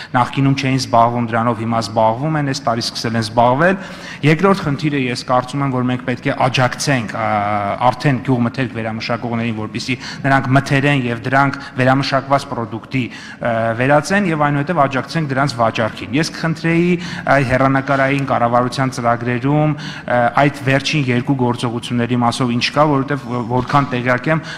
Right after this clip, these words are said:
հատկապես վերամշակման մասով ինչ որ գործողություններ արդեն իսկ արվել են և, ը, նաև վարկային ծրագրեր կան, որոնցով կարող են օգտվել։ Ես կխնդրեի նաև ձեր մեսիջը այդ մասով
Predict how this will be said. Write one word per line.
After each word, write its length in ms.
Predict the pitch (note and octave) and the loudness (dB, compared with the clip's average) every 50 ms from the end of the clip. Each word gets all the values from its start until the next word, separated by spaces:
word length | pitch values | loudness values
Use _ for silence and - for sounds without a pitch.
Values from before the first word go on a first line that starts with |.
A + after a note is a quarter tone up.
| - - - | -10 0 2
հատկապես 440 | B2+ B2 - C#3 B2+ C#3 C#3+ A#2+ A#2 | 2 2 2 0 0 0 -2 -2 0
վերամշակման 720 | B2 B2 B2+ C3 B2 - - B2+ B2 C3+ C3+ C#3 C#3 C3+ B2 | 2 2 2 2 0 0 -2 -2 0 0 2 2 2 2 2
մասով 340 | A#2 A2+ - - D3+ C3+ B2+ | 0 0 0 -2 -2 -2 -2
ինչ 160 | G#2+ A2+ - | -4 -4 -4
որ 200 | - C#3 B2+ A#2+ | -2 -2 -2 -2
գործողություններ 880 | A2+ A2+ A2 - B2 A2+ A2+ A2+ - - B2 A#2+ A#2+ C3 C#3 D3 B2+ A2 | -2 -4 -2 -2 -4 -4 -4 -6 -6 -4 -2 0 2 2 2 2 2 0
արդեն 340 | A2+ A2 - C3+ B2+ A#2+ G#2+ | 0 -2 -2 -4 -4 -4 -4
իսկ 180 | - - - A2 | -4 0 0 0
արվել 360 | A2 A2 G#2+ A2 G2+ A2 C3+ | 0 0 -2 -4 -4 -2 -2
են 140 | C#3+ C#3 A#2+ | -2 0 -2
և, 160 | A#2+ A2+ - | -4 -4 -6
ը, 420 | - - - - - - A#2+ A#2 A2 G#2+ G#2+ | -10 -12 -10 -10 -2 2 2 4 4 4 4
նաև 220 | A2+ A#2 A#2+ A#2 G#2+ | 4 4 4 6 6
վարկային 420 | A#2 A2+ A#2 - C3 C#3+ E3+ D#3+ E3 | 4 4 4 4 2 0 2 2 2
ծրագրեր 440 | D3+ D3+ D3+ C#3+ D3 D#3 D3 C3 - | 2 2 2 2 0 -2 -2 -2 -2
կան, 280 | D#3 C#3 C#3+ C#3+ C3+ B2+ | 0 0 0 0 -2 -2
որոնցով 460 | B2+ B2+ B2+ C3 - - C#3 B2 - | -2 -2 -2 -4 -4 -4 -6 -2 2
կարող 260 | C3 B2 B2 B2 B2+ B2 | 2 2 4 2 0 -2
են 120 | B2 A#2+ | -2 -4
օգտվել։ 420 | A#2+ - - B2+ B2 C3 C3 B2+ C3 | -6 -6 -6 -2 0 0 0 2 0
Ես 160 | C#3 C#3 - - | 0 -2 -2 -4
կխնդրեի 320 | - B2+ C3 C#3+ D3+ C#3+ C3+ | -6 -4 -2 -2 0 0 0
նաև 160 | C3+ C3 A#2 | 0 0 2
ձեր 220 | C#3 C#3 C#3 C#3 C#3 | 2 2 2 2 0
մեսիջը 360 | C3+ C3+ D3+ C3+ B2 A#2 G#2+ | -2 -4 -6 -6 -6 -6 -6
այդ 120 | G#2 G#2 A#2 | -6 -6 -6
մասով 440 | A2 F#2+ - C3+ C3 B2 - - | -6 -4 -4 -4 -4 -4 -6 -12